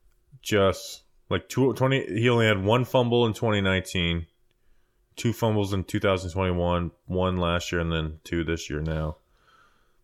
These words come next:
Let's see, two thousand nineteen. Let's see if I got trivia right. This is how you do trivia, Danny King.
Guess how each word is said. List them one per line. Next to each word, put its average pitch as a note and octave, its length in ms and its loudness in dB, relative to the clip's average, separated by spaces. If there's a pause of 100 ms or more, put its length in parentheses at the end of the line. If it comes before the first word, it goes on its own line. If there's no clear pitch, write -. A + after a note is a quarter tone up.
(720)
Let's - 200 -8
see, B1 160 -8
two - 220 -8
thousand F2 380 -2
nineteen. C#2 400 -8
Let's C#2 220 -6
see F#2+ 100 -2
if F#2 100 -4
I F2 80 0
got D#2+ 180 -2
trivia D#2+ 280 -4
right. D2 260 -4
This A#2 180 -2
is A2 100 0
how F#2+ 80 -2
you F2 120 0
do D#2 120 -2
trivia, D#2+ 460 -4
Danny - 280 -10
King. - 280 -10